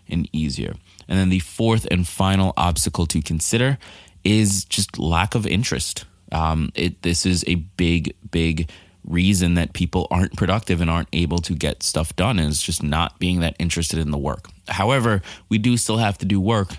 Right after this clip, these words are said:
that is maybe not that interesting to us. Many of us are in roles that, uh,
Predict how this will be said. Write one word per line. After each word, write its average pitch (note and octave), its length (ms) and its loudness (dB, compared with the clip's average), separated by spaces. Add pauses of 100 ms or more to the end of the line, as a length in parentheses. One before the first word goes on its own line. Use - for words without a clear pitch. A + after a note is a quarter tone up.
(140)
that E2+ 120 0
is E2+ 180 2 (200)
maybe F2 260 2
not F2 200 0
that F#2 120 0
interesting D2+ 460 -2
to - 160 -4
us. - 180 -4
Many E2 240 2
of F2 100 4
us E2 280 2
are E2 360 0
in E2+ 380 0 (340)
roles E2 500 -2
that, D#2+ 500 -2 (180)
uh, C2 220 -4